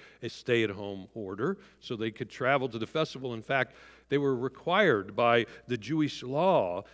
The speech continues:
to cel-, go to Jerusalem to celebrate. So they would celebrate Passover or the booths or trumpets. If you remember,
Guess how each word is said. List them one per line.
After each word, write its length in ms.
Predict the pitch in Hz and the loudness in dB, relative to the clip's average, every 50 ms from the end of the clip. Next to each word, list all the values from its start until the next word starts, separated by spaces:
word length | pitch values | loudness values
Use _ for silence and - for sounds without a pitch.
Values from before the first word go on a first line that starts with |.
| - - | -16 -14
to 80 | - 123 | -12 -12
cel-, 420 | - - - - 185 185 180 170 | -10 -10 -8 -4 -2 0 0 0
go 240 | 131 113 104 147 151 | -2 0 2 2 2
to 100 | 156 156 | 2 2
Jerusalem 640 | 123 104 120 117 120 131 143 - - - 123 113 104 | -2 -4 -6 -6 -4 -4 -6 -6 -8 -8 -8 -6 -6
to 100 | 98 104 | -8 -10
celebrate. 580 | - - - 139 143 143 117 95 104 90 87 - | -10 -8 -6 -2 -2 -2 0 0 -2 -4 -4 -6
So 140 | - 127 110 | -8 -6 -2
they 140 | 113 117 113 | -2 -2 -2
would 140 | 107 107 | -2 -4
celebrate 760 | - - - 110 104 107 101 95 107 104 98 98 95 - - - | -8 -8 -6 -4 -4 -4 -2 -2 -2 -2 -2 -2 -4 -8 -14 -8
Passover 720 | - 143 143 135 127 - - 117 101 95 87 87 87 82 | -4 -2 -2 -2 -2 -4 -6 -6 -6 -6 -6 -8 -8 -8
or 200 | 110 104 104 107 | -6 -6 -4 -4
the 140 | 90 98 | -4 -6
booths 480 | 90 85 120 139 139 131 123 113 - - | -6 -4 -2 0 0 0 -2 -2 -6 -6
or 260 | 98 98 95 92 87 - - - - _ _ | -6 -4 -4 -4 -6 -8 -12 -20 -20 _ _
trumpets. 800 | - - - - 139 143 143 131 - 104 87 - - - - - - _ - - _ _ _ _ _ _ - - _ _ _ _ | -16 -14 -10 -4 -2 -2 -2 -2 -4 -8 -8 -8 -12 -16 -18 -18 -20 _ -20 -20 _ _ _ _ _ _ -20 -20 _ _ _ _
If 160 | 131 127 - | -18 -8 -4
you 160 | 160 185 190 170 | -2 0 2 4
remember, 720 | 160 135 131 135 165 202 233 220 143 107 104 107 104 113 | 2 2 2 2 2 2 2 2 0 0 0 0 -2 -2